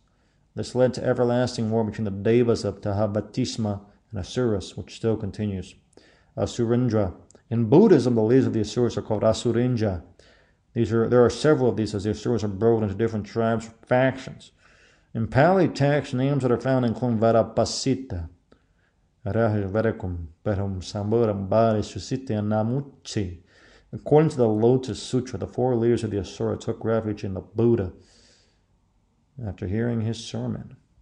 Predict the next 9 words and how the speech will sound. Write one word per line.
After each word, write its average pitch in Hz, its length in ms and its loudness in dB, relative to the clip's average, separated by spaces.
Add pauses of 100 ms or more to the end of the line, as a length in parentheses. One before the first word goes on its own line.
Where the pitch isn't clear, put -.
(1300)
Hmm. 127 220 0 (1400)
Look 156 140 4
at 190 120 0
that. 101 520 0 (800)
So 117 80 -10
those 139 220 -2
are 170 60 -2
the 165 140 0
Asuras. - 680 -8